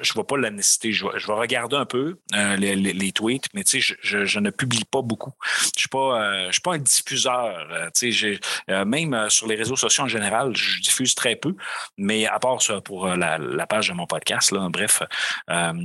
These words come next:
que là, je trouve que c'est important de, de, de diffuser la bonne nouvelle. Euh, Luc, écoute, tellement intéressant. Tellement intéressant. Euh,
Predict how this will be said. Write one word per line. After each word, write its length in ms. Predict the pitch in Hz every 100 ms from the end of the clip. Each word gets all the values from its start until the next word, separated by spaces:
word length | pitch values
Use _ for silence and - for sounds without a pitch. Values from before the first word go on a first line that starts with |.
| 85 82
que 80 | 87
là, 100 | 95
je 100 | -
trouve 160 | 95
que 160 | 87 82
c'est 140 | - 85
important 320 | 85 - 110
de, 200 | 92 80
de, 180 | 80 76
de 160 | 78
diffuser 520 | 85 95 - 117 117
la 120 | 151 117
bonne 160 | 123
nouvelle. 360 | 127 110 127 110 - - - -
Euh, 220 | 98 107 104
Luc, 500 | 127 220 220 - - - -
écoute, 380 | - - 170 165 - _ - _ _
tellement 400 | - 143 123 117 - 135 -
intéressant. 480 | - 104 87 85 80 - _ _ -
Tellement 560 | 143 127 101 104 110 -
intéressant. 640 | 98 92 101 90 85 104 113 - - - - -
Euh, 720 | 95 101 104 104 104 104 104